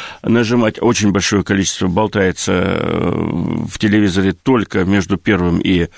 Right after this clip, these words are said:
третьим там, или пятым каналом, даже за пятым они не заходят. Это вопрос привычек людей. Но новое поколение, которое под-, поднимается, им глубоко,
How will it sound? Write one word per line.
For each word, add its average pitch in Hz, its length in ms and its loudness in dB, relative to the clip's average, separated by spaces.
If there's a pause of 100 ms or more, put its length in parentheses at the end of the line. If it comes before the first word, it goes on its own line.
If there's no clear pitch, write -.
(320)
третьим 143 500 2
там, 156 220 2
или 95 160 2
пятым 139 400 0
каналом, 151 480 0
даже 104 240 0
за 104 140 0
пятым 90 380 0
они 87 160 2
не 85 100 2
заходят. 85 360 -4 (200)
Это 202 160 2
вопрос 170 240 0
привычек 135 520 0
людей. 98 340 2
Но 165 320 4 (340)
новое 185 520 4
поколение, 123 680 2
которое 104 420 0
под-, 101 280 -2
поднимается, 135 680 0
им 143 320 2
глубоко, 123 840 2